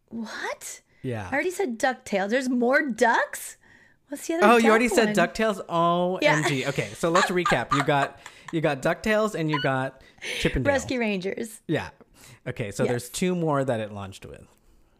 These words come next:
Speaker 1: Oh my gosh, why am I blanking right now? There were so many good ones. Oh, um, Gummy Bears?
Speaker 2: Gummy Bears, yes.
Speaker 1: Gummy
Speaker 2: Like, one of the
Speaker 1: Bears.
Speaker 2: cutest and the, one of the
Speaker 1: Yes.
Speaker 2: first to leave, too, to,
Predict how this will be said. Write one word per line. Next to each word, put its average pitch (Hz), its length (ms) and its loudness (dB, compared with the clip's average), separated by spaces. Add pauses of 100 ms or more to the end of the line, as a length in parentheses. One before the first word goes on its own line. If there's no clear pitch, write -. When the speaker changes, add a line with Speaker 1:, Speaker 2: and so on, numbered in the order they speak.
(160)
Speaker 1:
Oh 262 200 0
my 311 120 0
gosh, 311 360 2
why 277 140 2
am 302 100 -2
I 320 80 0
blanking 277 460 -2
right 269 220 2
now? 226 280 2
There 226 120 0
were 240 80 -2
so 262 280 -4
many 277 160 -4
good 262 240 0
ones. 202 720 -2 (1160)
Oh, 330 300 4
um, 269 440 2
Gummy 269 260 2
Bears? 427 440 0
Speaker 2:
Gummy 294 320 0
Bears, 285 680 -2
yes. 247 140 0
Speaker 1:
Gummy 381 200 0
Speaker 2:
Like, 359 280 2
one 359 100 4
of 349 120 4
the 381 80 4
Speaker 1:
Bears. 339 220 0
Speaker 2:
cutest 208 680 0
and 170 240 0
the, 165 80 0
one 269 240 2
of 240 100 2
the - 80 4
Speaker 1:
Yes. - 80 -4
Speaker 2:
first 170 280 0
to - 80 2
leave, 143 460 0
too, 135 220 -2
to, 123 200 -4